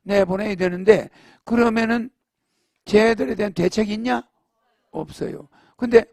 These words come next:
허경영이가 국민배당금 주면 대책이 있죠? 그냥 자동 대책이 있어. 어, 지 생활은 충분히 돼. 그러니까 나가면서도 괜찮은데, 그냥 고아원에 있던 애를 열여덟 살 됐다고 내쫓거든.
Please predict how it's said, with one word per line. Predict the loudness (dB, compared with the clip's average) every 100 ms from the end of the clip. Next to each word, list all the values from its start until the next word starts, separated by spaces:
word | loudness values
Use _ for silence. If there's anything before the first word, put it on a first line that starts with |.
| _
허경영이가 | -4 -2 -2 -4 -4 -4 -4 -6 _ -8
국민배당금 | -6 -2 0 0 -2 -6
주면 | -12 -10
대책이 | -8 -2 -2 -2
있죠? | -6 -2 -2 -4 _ _ _ -20 -20 -20 -8
그냥 | -6 -4 -4
자동 | 0 2 4 0 2
대책이 | 2 2 -2 -6
있어. | -4 -2 0 -2 -4 -6 -8 -14 -20 _ _ _ _ _ -2
어, | 0 0
지 | -4 -2
생활은 | 0 -2 -6
충분히 | -6 -4 -2 0 2
돼. | 4 6 6 4 0 -16 _ _ -20 _ _
그러니까 | -6 -2 0
나가면서도 | 0 -2 -4 -6 -6 -6
괜찮은데, | -6 -6 -4 -4 -4 -6 -8 -16 -20 -20 _
그냥 | -10 -6 -6 -8
고아원에 | -12 -12 -12 -14
있던 | -14 -14
애를 | -14 -14 -10
열여덟 | -10 -8 -8 -2
살 |
됐다고 | 2 2 2 -4
내쫓거든. | -6 -6 0 6 6 6 0